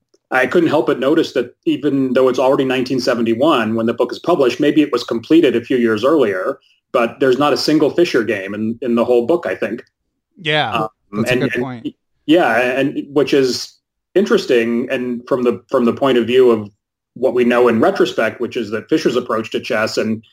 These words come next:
Speaker 1: his great games and so on are very admired nowadays. And so many players, even today, will say that you have to study Fischer's games, even though he hasn't really played at all <laughs> in, in, in about thirty years, let alone seriously, which was more like fifty years.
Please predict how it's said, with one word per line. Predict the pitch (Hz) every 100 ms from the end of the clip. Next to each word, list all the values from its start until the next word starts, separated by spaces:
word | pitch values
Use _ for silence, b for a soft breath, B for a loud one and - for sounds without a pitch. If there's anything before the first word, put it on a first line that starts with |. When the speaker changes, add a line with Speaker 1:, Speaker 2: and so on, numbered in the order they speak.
| b b
Speaker 1:
his | 127
great | 113 131 117
games | 135 135 131
and | 113 110
so | 160
on | 147
are | 117
very | 117 117 117 117
admired | 107 110 135 110 101
nowadays. | 131 139 107 104 -
And | 107
so | -
many | 127 127
players, | 120 127 117
even | 127 123 113
today, | 123 156 120
will | 101
say | 98 113
that | 107 110
you | 117
have | 117
to | -
study | 127 107
Fischer's | 107 170 135 113
games, | 110 104 107
even | 113 110
though | 107
he | 110
hasn't | 107 110 113 b b b -
really | 120 110
played | 110 139 135 117 110 110 _ _ -
at | 123
all | 135 180 101 120 -
<laughs> |
in, | - 139 - - -
in, | 180 147 -
in | 151
about | 123 131 123
thirty | 147 147
years, | 143 147 135
let | 123 135
alone | 131 127
seriously, | - 180 139 - 107
which | 107 107
was | 117
more | 110 117
like | 107 110
fifty | 175 131
years. | 113 104 -